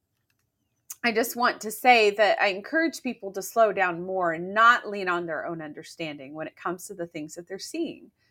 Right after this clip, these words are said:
but to lean into his understanding about what's happening within your space, in your world, and the world around you, so you can partner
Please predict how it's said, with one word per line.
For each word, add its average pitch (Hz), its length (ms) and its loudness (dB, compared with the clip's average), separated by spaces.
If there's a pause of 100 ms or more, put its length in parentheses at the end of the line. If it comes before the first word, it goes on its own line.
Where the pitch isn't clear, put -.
(520)
but 240 140 2
to 240 120 6
lean 247 320 2
into 254 240 -2
his 285 320 2
understanding 190 680 -2
about 170 320 0
what's 175 220 -4
happening 208 520 4
within 175 380 -4
your 165 160 -4
space, 180 600 0
in 180 180 -10
your 170 140 -2
world, 196 600 2
and 175 120 -4
the 170 80 0
world 180 300 -2
around 190 400 -2
you, 180 80 -4
so 185 160 -6
you 175 140 -6
can 185 180 -16
partner - 540 0